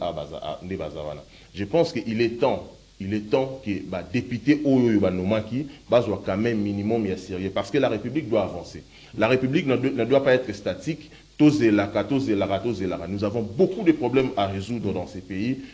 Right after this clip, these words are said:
mais ceux qui ezali nde bango bazali cause, je pense que la population est capable de sanctionner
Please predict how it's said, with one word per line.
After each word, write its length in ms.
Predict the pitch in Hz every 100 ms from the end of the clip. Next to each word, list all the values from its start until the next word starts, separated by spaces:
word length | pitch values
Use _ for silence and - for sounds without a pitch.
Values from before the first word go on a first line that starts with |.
| -
mais 80 | 101
ceux 200 | 95 190
qui 120 | 196
ezali 320 | 165 123 135
nde 280 | 139 135 135
bango 280 | 117 110 123
bazali 400 | 104 92 92 110
cause, 340 | 110 123 123 - - -
je 100 | 101
pense 300 | 135 131 131
que 80 |
la 100 | 101
population 720 | 87 98 98 98 92 120 123 - 92 - -
est 120 | 117
capable 500 | - 90 120 104 92
de 80 | 87
sanctionner 680 | - 98 95 - 98 110 107